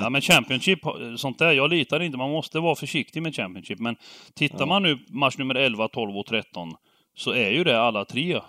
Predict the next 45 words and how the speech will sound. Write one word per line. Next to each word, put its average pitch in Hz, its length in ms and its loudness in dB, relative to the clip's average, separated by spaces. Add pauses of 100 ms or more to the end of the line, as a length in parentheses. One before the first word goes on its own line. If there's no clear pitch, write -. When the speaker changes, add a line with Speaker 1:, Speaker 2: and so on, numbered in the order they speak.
Speaker 1:
just 110 340 -6
nu 92 320 -8
tre 104 260 -4
bra 92 240 -8
spiketter. 101 760 -4 (640)
Speaker 2:
Mm. 95 180 -8 (200)
Speaker 1:
Eh, 95 320 -6
och, 110 260 -8
och 117 80 -6
jag 123 200 -2
tror 143 160 -4
inte 131 140 -2
att - 80 -4
det 135 120 2
är 180 60 2
så 156 140 -2
enkelt. 80 460 -10
Och, 98 180 -8
och 104 80 -8
då 113 100 -6
måste 143 260 -6
man 135 180 -2
vara 143 120 0
noga 131 380 -4
med 98 220 -6
vad 98 160 -4
man, 95 280 -6
vad 95 160 -6
man, 92 280 -8 (800)
eh, - 260 -10
framförallt, 156 520 0
eh, 147 100 -6
sista - 380 -4
timmen 151 400 -2
där 107 140 -2
när 117 120 0
lagen 110 420 -2
kommer 117 400 -4
och 135 60 0
hur 131 100 0
oddsen 110 320 -4
rör 95 180 -2
sig 143 140 -4
lite 147 180 -8
grann. 90 440 -6